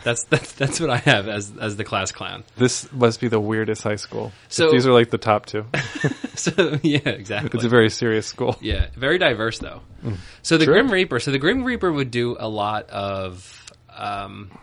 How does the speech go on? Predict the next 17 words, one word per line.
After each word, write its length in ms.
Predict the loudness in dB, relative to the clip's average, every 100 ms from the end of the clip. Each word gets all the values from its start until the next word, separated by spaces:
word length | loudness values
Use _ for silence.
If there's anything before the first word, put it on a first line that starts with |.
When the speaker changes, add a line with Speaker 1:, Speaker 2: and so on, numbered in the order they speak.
| -6
Speaker 1:
like, 140 | -4
dry 720 | -4 -4 -2 0 0 0 -4 -8 -8
comedy. 380 | -2 0 0 0
Speaker 2:
Yeah, 280 | 0 -4 -10
I'm 120 | -12
sure. 360 | -8 -6 -6 -6
Speaker 1:
Like, 200 | -4 -4
things 280 | -2 -2 -2
that 140 | -2 -4
people 240 | -4 -2
really 240 | -2 -2
wouldn't 240 | -2 -4 -6
appreciate, 560 | -8 -6 -4 -4 -4
but 160 | -6 -12
the 60 | -10
smart 560 | -10 -8 -6 -6 -8
people 440 | -12 -14 -14 -16